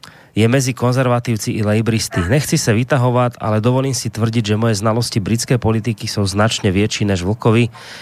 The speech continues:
jelikož velmi obstojně vládnu angli-, angličtinou. Mám na Vlka několik otázek. Proč se E U, čímž se myslím i její páté kolony, ve všech členských zemích tak zoufale snaží zabránit Británii ve vystoupení,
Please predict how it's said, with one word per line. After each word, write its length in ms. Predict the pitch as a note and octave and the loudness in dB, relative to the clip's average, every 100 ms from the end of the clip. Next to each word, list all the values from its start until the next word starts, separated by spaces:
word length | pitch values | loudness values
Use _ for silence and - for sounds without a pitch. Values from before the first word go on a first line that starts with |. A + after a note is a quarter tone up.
| - | -2
jelikož 360 | B2 C#3+ B2+ G#2 | 0 0 0 0
velmi 340 | C3 C3 A#2 | 2 2 0
obstojně 480 | A2+ - - A2+ G#2+ | -2 -2 0 2 2
vládnu 340 | G#2+ G#2+ G#2 | 2 2 2
angli-, 400 | G2 A2+ C3 - | 0 0 -2 0
angličtinou. 760 | A2+ A#2+ B2+ - G#2+ G#2+ A#2+ B2 - - - - | 0 0 -2 -2 0 4 2 0 -6 -12 -14 0
Mám 220 | B2+ E3 | 2 2
na 60 | D#3+ | 0
Vlka 240 | D#3+ D3 | 0 0
několik 360 | D3+ D3 A#2+ A#2+ | 0 0 0 0
otázek. 500 | A#2+ G#2+ F2+ E2 - - - | 0 0 0 -4 -8 -14 -2
Proč 460 | D3+ F#3 - - - | 0 0 -2 -8 -6
se 220 | - A2+ | 0 2
E 260 | A#2+ B2+ A#2 | 4 2 2
U, 400 | A#2+ A#2+ C#3 B2+ - - _ | 0 0 0 -4 -16 -20 _
čímž 420 | - A#2 A#2 A#2 | -2 2 2 0
se 160 | - A2 | -2 0
myslím 460 | A#2 - C3+ B2 - | 0 0 0 0 0
i 260 | A2+ A#2+ - _ | -2 -2 -4 _
její 220 | A2 A#2+ A#2+ | 0 0 2
páté 420 | A#2+ C3 - A#2+ | 2 2 2 -2
kolony, 520 | - C#3 C#3 A#2 A#2 - - - - - - | 0 0 2 0 -2 -6 -20 -18 -16 -14 -2
ve 160 | A2+ D3 | 0 2
všech 280 | - C3+ | 0 -2
členských 480 | - C3+ C3 - A2+ | 0 2 2 0 0
zemích 360 | A#2 B2 C3 - | 2 2 0 0
tak 160 | G#2+ | -2
zoufale 420 | G2 C#3 - D3+ C#3 | 2 0 2 0 0
snaží 340 | C3 B2 A#2+ | 0 -2 0
zabránit 560 | A#2 A2+ B2 A#2 G#2+ F2+ | 0 0 0 0 -2 -2
Británii 600 | F#2+ A#2+ C3 B2 B2 A#2 | -2 0 0 2 0 0
ve 100 | F#2+ | 0
vystoupení, 760 | G#2 - C3 A#2+ A#2+ A#2+ A#2+ | -2 0 0 2 0 2 0